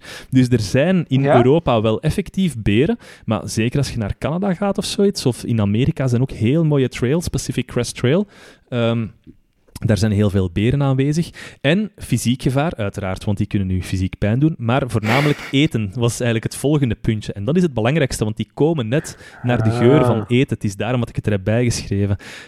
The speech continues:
Speaker 1: Ehm, dus zeker als je naar Tom Waas zijn afleveringen hebt gekeken in, in, in Canada en in Alaska, dan, dan zijn die beren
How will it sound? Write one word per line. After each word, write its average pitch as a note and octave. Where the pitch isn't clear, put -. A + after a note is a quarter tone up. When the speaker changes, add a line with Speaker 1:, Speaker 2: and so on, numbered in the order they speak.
Speaker 1:
Ehm, A2
dus A#2
zeker C3
als A#2+
je -
naar G#2+
Tom G2+
Waas G#2+
zijn B2
afleveringen B2+
hebt B2
gekeken B2+
in, G#2
in, G2
in F#2
Canada A#2+
en A2
in G2
Alaska, A#2
dan, A2
dan G#2+
zijn A2+
die G2+
beren C3